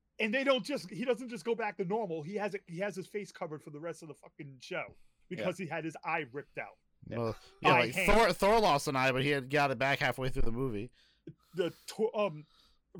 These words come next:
Speaker 1: Rand, at the end of the first book, gets a wound that festers throughout the rest of the series, and the evil in it, it starts turning him evil himself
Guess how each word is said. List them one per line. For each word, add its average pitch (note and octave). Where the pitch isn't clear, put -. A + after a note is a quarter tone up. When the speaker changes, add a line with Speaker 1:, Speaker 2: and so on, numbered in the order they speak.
Speaker 1:
Rand, E3+
at F#3+
the A3
end A3
of F#3+
the F3+
first A#3+
book, E3+
gets G3+
a F#3
wound G3
that E3+
festers G#3
throughout F3+
the E3+
rest F3+
of F#3
the D#3
series, G3+
and D3
the E3+
evil F#3
in E3+
it, G3
it D3+
starts -
turning F#3
him D3
evil F3
himself C#3